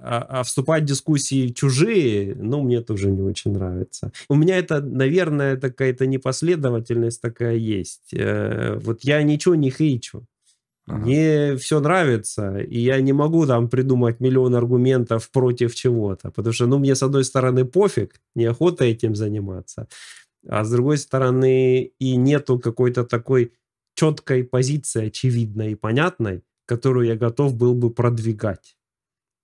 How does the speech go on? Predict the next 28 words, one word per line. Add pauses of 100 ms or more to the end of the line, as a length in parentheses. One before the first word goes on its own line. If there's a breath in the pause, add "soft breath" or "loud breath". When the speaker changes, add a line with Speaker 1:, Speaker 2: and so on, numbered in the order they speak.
(360)
Speaker 1:
Я
вот
смотрю
на
разные
стороны (220)
и
думаю,
«Ну,
вот
тут
вот
этот
прав,
тут
вот
этот
прав,
а
в
целом
пофиг, (220)
идите
вы, (260)
я
пойду
книжку
почитаю».